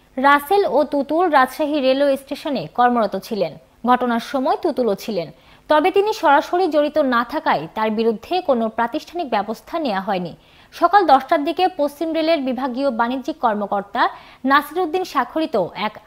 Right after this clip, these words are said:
আদেশে তাকে সাময়িক বরখাস্ত করা হয়েছে। পশ্চিম রেলওয়ের মহাব্যবস্থাপক অসীম কুমার তালুকদার বলেন, ঘটনাটি শোনা এবং ভিডিওটি দেখার পর পশ্চিম রেলওয়ের ডেপুটি সিসিএম গৌতম কুমার কুণ্ডুকে প্রধান করে তিন সদস্যের কমিটি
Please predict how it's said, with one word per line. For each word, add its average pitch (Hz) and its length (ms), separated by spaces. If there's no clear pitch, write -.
আদেশে 254 400
তাকে 285 240
সাময়িক 277 400
বরখাস্ত 233 380
করা 202 220
হয়েছে। - 320
পশ্চিম 339 360
রেলওয়ের 320 360
মহাব্যবস্থাপক 285 840
অসীম 320 300
কুমার 302 280
তালুকদার 220 360
বলেন, 226 220
ঘটনাটি 349 400
শোনা 320 300
এবং 269 140
ভিডিওটি 294 360
দেখার 220 320
পর 220 140
পশ্চিম 311 420
রেলওয়ের 311 360
ডেপুটি 285 400
সিসিএম 254 460
গৌতম 269 380
কুমার 294 340
কুণ্ডুকে 277 380
প্রধান 247 320
করে 208 220
তিন 330 160
সদস্যের 339 460
কমিটি 226 360